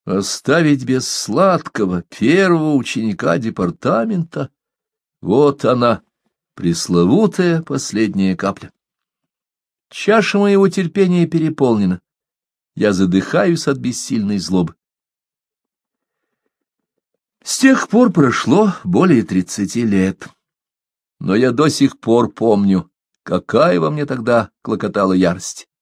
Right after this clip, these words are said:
Бросая взгляд в прошлое, я понимаю, что не был рождён Эдипом.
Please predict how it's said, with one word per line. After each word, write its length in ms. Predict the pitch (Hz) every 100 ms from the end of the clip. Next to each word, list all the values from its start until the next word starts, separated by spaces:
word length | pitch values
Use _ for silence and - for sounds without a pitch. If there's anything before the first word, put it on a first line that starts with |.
| _ _ _ _ _ _ _ -
Бросая 580 | 95 101 95 120 117 104
взгляд 400 | 85 104 113 92
в 100 | -
прошлое, 600 | 110 120 123 - 104 95
я 280 | 95 139 170
понимаю, 800 | - 180 214 233 247 160 92
что 340 | 87 - 95 90
не 240 | 92 117
был 200 | 101 92
рождён 440 | 92 90 80 92 92
Эдипом. 580 | 90 82 90 85 85